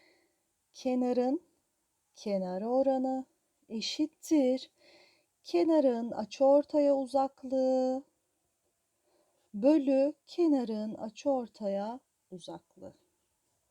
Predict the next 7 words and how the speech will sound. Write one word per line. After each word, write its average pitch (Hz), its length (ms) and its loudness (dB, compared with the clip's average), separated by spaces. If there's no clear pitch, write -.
Bu 269 360 -2
arkasından 262 1160 -6
açıortayımın 240 1400 -4
şu 202 580 -10
B'nin 220 500 -6
uzunluğunun 220 1200 -8
karesi 226 880 -6